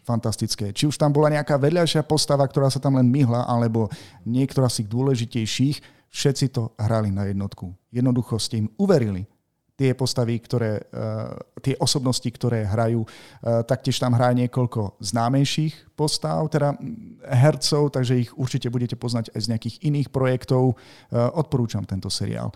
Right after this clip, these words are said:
Nie je to úplný horor, je to taká lightovka, mm, ktorú zvládne dokonca aj moja manželka, ktorá sa hororom vyhýba.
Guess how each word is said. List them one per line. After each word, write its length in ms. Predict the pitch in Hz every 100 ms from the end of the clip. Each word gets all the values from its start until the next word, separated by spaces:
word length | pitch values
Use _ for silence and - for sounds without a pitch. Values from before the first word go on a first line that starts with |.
| - -
Nie 160 | 151 185
je 80 | 156
to 160 | -
úplný 400 | 170 165 147 127
horor, 400 | 107 113 151 185 -
je 140 | - 120
to 80 |
taká 480 | 123 117 117 107 95 -
lightovka, 560 | 110 113 113 113 110 107
mm, 320 | - - 107
ktorú 160 | 110 107
zvládne 300 | 110 107 104
dokonca 320 | 113 113 110
aj 100 | 107
moja 140 | 107
manželka, 400 | 104 104 98 98
ktorá 300 | 101 - 101
sa 160 | 104 92
hororom 320 | 104 101 95
vyhýba. 400 | 95 85 87 -